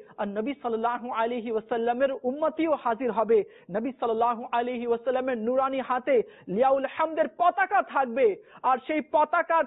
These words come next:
তলে আদম আলাইহিস সালাম থেকে নিয়ে ঈসা আলাইহিস সালাম পর্যন্ত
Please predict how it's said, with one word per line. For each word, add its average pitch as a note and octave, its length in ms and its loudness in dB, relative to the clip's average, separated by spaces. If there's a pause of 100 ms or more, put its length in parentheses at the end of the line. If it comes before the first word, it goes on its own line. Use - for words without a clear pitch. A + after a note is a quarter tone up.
(160)
তলে F#4+ 440 4 (280)
আদম F4+ 420 4
আলাইহিস D#4 280 -2
সালাম F#4+ 360 2
থেকে D#4+ 240 -2
নিয়ে D#4 320 0 (240)
ঈসা G4+ 500 4
আলাইহিস F4 440 -2
সালাম G4 440 2
পর্যন্ত D#4+ 600 0